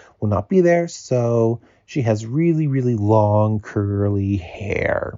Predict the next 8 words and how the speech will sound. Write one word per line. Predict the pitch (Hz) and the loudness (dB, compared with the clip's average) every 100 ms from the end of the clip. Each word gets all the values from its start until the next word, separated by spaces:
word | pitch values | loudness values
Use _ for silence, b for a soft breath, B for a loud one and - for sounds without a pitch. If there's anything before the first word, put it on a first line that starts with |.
| _ | _
naturally | 110 113 - - 92 | -2 -2 -2 -4 -6
curly. | - - 50 - - _ B B B B - | -2 -4 -2 -6 -10 _ B B B B -10
So | - 117 110 107 107 - b b b | 0 2 4 2 -2 -10 b b b
it | - 123 | -6 -4
took | - - | -6 -6
me | 185 | -4
about | 160 131 110 110 110 - _ | 0 0 2 2 0 -2 _
five | - - 139 131 135 139 | -20 -4 -2 -2 0 0